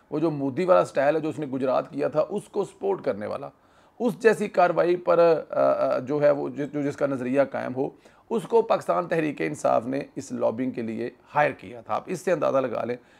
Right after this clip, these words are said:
कि पाकिस्तान तहरीक इंसाफ कब तक, कहाँ तक जा सकती है। लॉबिंग के जो इंचार्ज हैं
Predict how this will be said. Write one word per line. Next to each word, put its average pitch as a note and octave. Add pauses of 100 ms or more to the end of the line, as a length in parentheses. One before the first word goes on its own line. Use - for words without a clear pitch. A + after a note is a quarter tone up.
(100)
कि C#3+
पाकिस्तान C3+
तहरीक B2+
इंसाफ A#2+
कब A#2
तक, A2+
कहाँ A#2+
तक A2
जा G#2
सकती G2+
है। A#2
लॉबिंग E3+
के A3
जो G3
इंचार्ज F3
हैं E3